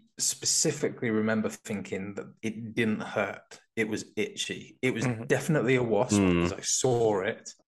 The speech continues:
Speaker 1: but it, it was just itchy.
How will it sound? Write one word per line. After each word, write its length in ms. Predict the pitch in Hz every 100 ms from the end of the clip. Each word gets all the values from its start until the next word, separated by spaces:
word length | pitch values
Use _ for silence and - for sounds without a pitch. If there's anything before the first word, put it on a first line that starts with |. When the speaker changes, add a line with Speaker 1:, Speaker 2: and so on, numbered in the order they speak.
| -
Speaker 1:
but 260 | 117 113
it, 280 | 120 120 127
it 160 | - 131
was 220 | 123 -
just 400 | - 120 - - -
itchy. 640 | 110 104 - 95 92 -